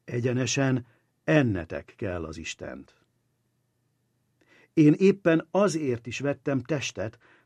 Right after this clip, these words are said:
hogy testi, lelki táplálék lehessek.” Mióta ember él a földön, állandóan égette a vágy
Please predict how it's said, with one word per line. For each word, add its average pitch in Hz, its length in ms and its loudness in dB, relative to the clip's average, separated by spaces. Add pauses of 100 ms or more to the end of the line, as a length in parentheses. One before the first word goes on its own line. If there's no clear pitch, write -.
(100)
hogy 120 200 -4
testi, 160 500 -2
lelki 139 420 0
táplálék 131 680 -2
lehessek.” - 840 -6 (600)
Mióta 92 340 -8
ember 113 280 -2
él 101 140 -4
a 87 80 -8
földön, 117 480 -4 (480)
állandóan 127 640 2
égette 120 460 -2
a 107 80 -4
vágy 113 440 -6